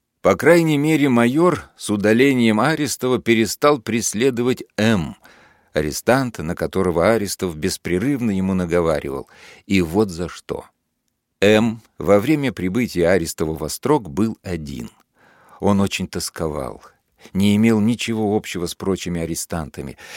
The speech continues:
глядя на них с ужасом и омерзением, не замечал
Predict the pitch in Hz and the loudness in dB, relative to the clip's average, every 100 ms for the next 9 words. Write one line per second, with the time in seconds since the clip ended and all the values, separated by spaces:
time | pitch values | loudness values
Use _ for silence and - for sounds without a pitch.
0 | - 90 95 110 95 101 107 107 - 143 | -14 -2 2 2 2 0 0 0 -2 -2
1 | 139 101 87 87 73 - - 101 110 107 | 0 -2 -2 -2 -4 -8 -6 2 4 4
2 | 101 87 110 147 113 98 98 127 98 117 | 2 2 0 2 2 2 2 2 2 2
3 | 113 - 151 160 143 | 2 0 0 0 -2